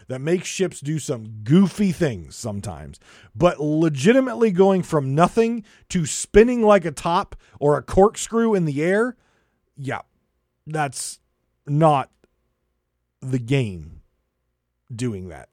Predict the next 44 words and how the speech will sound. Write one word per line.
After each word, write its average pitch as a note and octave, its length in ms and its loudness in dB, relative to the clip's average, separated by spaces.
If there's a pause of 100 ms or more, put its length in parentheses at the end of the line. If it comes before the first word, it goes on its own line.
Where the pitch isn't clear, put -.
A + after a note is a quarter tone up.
It's G#2 140 -16
a G2+ 60 -16
third-party C3+ 680 -2
application G#2+ 840 -8 (500)
interacting D3 960 0
with C3+ 220 0
the C3 80 -10
game G#2 520 -10
and A2+ 160 -12
causing F#2+ 440 -12
that. A#1+ 180 -20 (2000)
So - 160 -2
I B3+ 60 4
really D4+ 400 0
think, A#3+ 400 -6 (180)
and, G3+ 360 -8
and A3 180 -2
I, G#3 320 -4
I G3+ 160 2
don't G3+ 320 6
foresee, F3+ 560 -2
like, D#3+ 260 0
look, D#3 300 -2
hit A3+ 220 -4
reg A3 300 -2
has F3 120 -4
been D#3 160 -4
an D3 140 -8
issue C3 500 -6 (640)
for D#3+ 240 -6
fi-, D3+ 320 -6
for D3+ 180 -4
five D3+ 380 0
years E2+ 260 -8
now. D#2+ 320 -20
Okay, D3 260 -2
hit A3 200 0
reg's G3 280 -2
been D#3+ 120 -2
an D3 80 -2
issue C3+ 240 -4
for A#2+ 160 -12
five G2 300 -12
years. - 260 -20